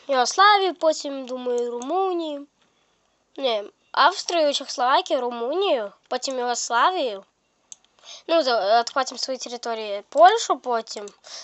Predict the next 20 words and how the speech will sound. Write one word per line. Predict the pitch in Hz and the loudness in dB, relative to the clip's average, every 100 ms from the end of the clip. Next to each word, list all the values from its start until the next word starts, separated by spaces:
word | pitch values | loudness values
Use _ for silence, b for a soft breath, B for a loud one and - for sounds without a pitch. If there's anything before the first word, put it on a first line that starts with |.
| B | B
Станіслав, | - 247 240 254 233 233 233 226 220 B B B - | -6 -4 -2 -2 0 2 0 -4 -12 B B B -4
е, | 226 226 214 214 214 - 233 | -2 0 -2 -4 -8 -12 -10
Львов, | 233 226 254 247 233 220 220 | -10 -4 2 2 0 -6 -12
Станіслав, | - 247 240 240 - 285 285 254 | -8 -4 -4 -2 4 6 6 -2
Львов | 254 226 262 254 - | -10 -2 0 0 -4
і | - 233 | -14 -14
Краков | - 240 226 226 214 | -4 0 0 -2 -12
собі | 220 214 | -14 -12
заберемо. | 214 208 202 185 190 196 _ _ _ _ _ _ _ B B B B B B B - | -8 -8 -6 -8 -10 -14 _ _ _ _ _ _ _ B B B B B B B -2
Ну | 466 480 403 | 2 4 2
і | 339 | 0
Югославії | 339 339 349 349 339 330 294 | 2 4 4 6 6 6 0
всі | - 254 | -4 -8
свої | - 247 247 | -8 -6 -8
території, | 226 247 233 233 226 214 208 208 | -8 -8 -8 -4 -4 -4 -6 -8
щоб | - 214 - B B B B B B _ _ | -4 -6 -6 B B B B B B _ _
можна | 240 240 233 | -6 -6 -6
було | 226 233 226 | -4 -2 -2
вот | 226 226 _ _ | -2 -6 _ _
що. | - - 208 | -14 -12 -12